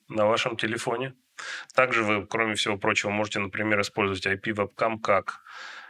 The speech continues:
э, камеру для наблюдения. То есть, если вам нужно наблю-, понаблюдать за каким-то объектом, вы можете оставить её просто подключенной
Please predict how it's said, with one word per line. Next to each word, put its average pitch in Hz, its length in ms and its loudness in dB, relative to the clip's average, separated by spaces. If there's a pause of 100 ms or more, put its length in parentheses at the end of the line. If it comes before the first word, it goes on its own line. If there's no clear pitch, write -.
(120)
э, 98 280 2
камеру 104 680 2 (960)
для 98 840 4
наблюдения. 98 680 0
То - 100 -8
есть, - 180 -6
если 107 220 -4
вам 98 180 0
нужно 110 260 -4
наблю-, 98 220 -8
понаблюдать 104 520 0
за 104 100 -8
каким-то 98 400 -4
объектом, 95 380 -6
вы 92 60 -8
можете 95 300 -8
оставить 92 460 -4
её 90 240 -8 (480)
просто - 300 0
подключенной 101 840 -4